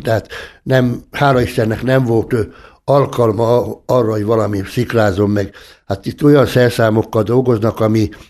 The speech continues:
ami nem igazán ad, tud szikrát adni, ha összeütik is, mert ugye azért gondoljuk el, hogy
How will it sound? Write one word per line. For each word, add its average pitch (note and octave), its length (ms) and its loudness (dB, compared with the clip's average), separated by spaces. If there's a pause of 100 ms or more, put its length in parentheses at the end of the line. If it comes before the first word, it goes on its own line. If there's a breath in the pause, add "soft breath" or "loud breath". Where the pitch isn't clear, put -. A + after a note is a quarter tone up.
(180)
ami A2 400 -2 (340 loud breath)
nem D3 300 2
igazán A2+ 420 2
ad, A2 160 0
tud A#2 220 0
szikrát A2+ 480 0
adni, F2+ 380 -4 (140)
ha G#2+ 300 -2 (160 loud breath)
összeütik B2+ 760 -2
is, G#2+ 120 -8
mert A#2 180 -2
ugye A2+ 300 -2 (280 loud breath)
azért A2+ 240 -2
gondoljuk C3 560 4
el, B2+ 160 2
hogy A2 340 -2